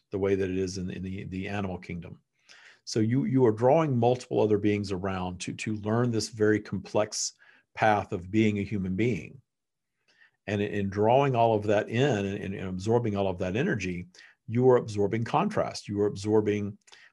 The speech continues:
positive things that, that, that, that align you with the things that you desire and allow them to be your experiences.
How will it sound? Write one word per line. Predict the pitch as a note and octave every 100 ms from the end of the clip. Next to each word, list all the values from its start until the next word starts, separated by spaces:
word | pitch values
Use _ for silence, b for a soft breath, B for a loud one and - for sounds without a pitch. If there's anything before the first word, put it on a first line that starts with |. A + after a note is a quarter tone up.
| _
positive | - G#2 A2 A2+ G#2+
things | - A2 B2+ B2
that, | G#2 F#2
that, | F#2+ G2+
that, | G2 G2+ -
that | G2 G2 - -
align | G2+ G2 G#2 G#2+
you | G#2 G#2
with | G2+
the | - -
things | G#2 G2+
that | G2
you | G2+
desire | G2 F#2 G2 G#2 A#2
and | F#2+
allow | F#2 G2 G2+
them | G2
to | F#2
be | F2+ G2+
your | G2 G2
experiences. | F#2+ - - F#2 F#2+ G2 C3+ E3